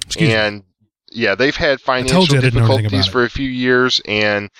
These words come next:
Speaker 2: they have just said, "Oh, sorry, guys, we're broke, and we're shutting down as of June twenty-eighth." But if I remember, back in the day, they were,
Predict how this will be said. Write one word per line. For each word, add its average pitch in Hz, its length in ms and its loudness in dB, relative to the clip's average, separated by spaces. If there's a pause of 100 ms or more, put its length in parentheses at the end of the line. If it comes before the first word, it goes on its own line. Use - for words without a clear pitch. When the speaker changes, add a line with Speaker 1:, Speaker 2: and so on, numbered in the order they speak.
(240)
Speaker 2:
they 110 420 0
have 104 260 -4
just 113 260 -4
said, 107 380 2 (180)
"Oh, 110 480 0 (440)
sorry, 117 340 2
guys, 104 460 0
we're 104 160 -4
broke, 101 500 0 (300)
and 101 160 0
we're 107 100 0
shutting 107 360 -2
down 101 420 0
as 104 300 -2
of 95 180 -6
June 98 280 -12
twenty-eighth." 90 600 -8 (340)
But 127 280 2 (160)
if 196 240 -2
I 240 120 2
remember, 156 800 2 (380)
back 147 300 0
in 180 100 -10
the 131 100 -4
day, 131 400 2
they 120 180 2
were, 135 540 2